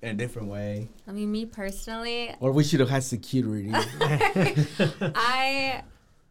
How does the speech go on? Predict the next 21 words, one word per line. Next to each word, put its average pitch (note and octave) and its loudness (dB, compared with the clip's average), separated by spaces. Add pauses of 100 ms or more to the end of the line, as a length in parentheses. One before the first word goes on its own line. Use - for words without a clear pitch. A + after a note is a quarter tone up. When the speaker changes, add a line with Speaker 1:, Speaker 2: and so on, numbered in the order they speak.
Speaker 2:
listen, G3+ -6
everybody C#4 -2
is B3+ -4
always A3+ 0
talented A3 -4
on A3 0
that G#3+ -2
stage. G#3+ -4
Like, F#3+ -4
you A3 -8
get A#3 -4
cast A#3+ -4
for A3+ -4
a G#3 -4
reason. G#3+ -6
You, G3+ -4
you G3 -8
deserve A3 -6
to A3 -12
be G#3 -8
there. F3+ -6